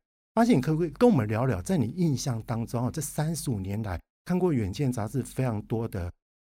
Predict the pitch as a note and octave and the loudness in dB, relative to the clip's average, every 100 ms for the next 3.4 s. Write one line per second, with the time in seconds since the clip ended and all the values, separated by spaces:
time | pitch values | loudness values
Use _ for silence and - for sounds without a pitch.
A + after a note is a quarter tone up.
0 | _ - F3+ F#2+ - D2+ F#2 D#2+ - - | _ 0 0 0 -6 -6 -6 -8 -10 -20
1 | - A2 G#2 D#3 - A2 - F#2+ A#2+ G2 | -14 -8 -4 -4 -4 -6 -6 -8 -6 -8
2 | E2 A#2+ D3+ G2 D#2 A2 B2+ - G#2+ F#2 | -8 -2 -2 -2 -4 -6 -8 -6 -6 -4
3 | E2 - _ - | -8 -10 _ -4